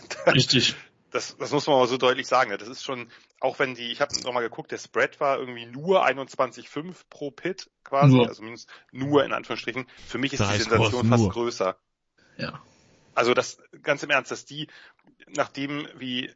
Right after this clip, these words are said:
Speaker 1: Georgia Tech aufgetreten ist, dann wird der Headcoach entlassen, Brent Key, Interimscoach,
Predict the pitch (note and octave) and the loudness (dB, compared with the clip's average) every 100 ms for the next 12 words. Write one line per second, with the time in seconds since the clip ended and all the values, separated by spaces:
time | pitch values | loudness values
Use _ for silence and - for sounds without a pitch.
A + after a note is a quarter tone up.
0 | _ C3+ A#2 G#2+ D3+ - - C#3+ D3 C#3+ | _ -4 -2 -2 0 0 0 -4 -4 -4
1 | - - C3 C3+ - _ - B2+ B2+ B2+ | -8 2 2 2 -8 _ -8 -4 -2 -2
2 | - D#3 C#3+ B2 B2+ A#2+ A#2+ A2+ - D3 | -2 -8 -4 -4 -2 -2 -2 -2 -16 -10
3 | E3+ D#3 D3+ C#3+ B2+ - C#3 C#3 - | -8 -4 -2 -2 -4 -4 0 0 -2